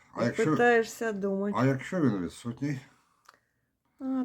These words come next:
Speaker 2: тоді все
Speaker 1: Тоді
Speaker 2: буде,
Speaker 1: як?
Speaker 2: тоді
Speaker 1: Г?
Speaker 2: все з вами понятно.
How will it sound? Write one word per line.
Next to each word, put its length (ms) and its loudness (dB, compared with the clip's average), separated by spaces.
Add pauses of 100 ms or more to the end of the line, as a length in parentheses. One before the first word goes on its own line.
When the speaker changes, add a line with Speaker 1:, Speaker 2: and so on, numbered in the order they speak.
Speaker 2:
тоді 480 -6
все 220 -8
Speaker 1:
Тоді 280 4
Speaker 2:
буде, 160 0
Speaker 1:
як? 240 6
Speaker 2:
тоді 120 8
Speaker 1:
Г? 40 8 (240)
Speaker 2:
все 200 4
з 100 -8
вами 440 2
понятно. 960 -6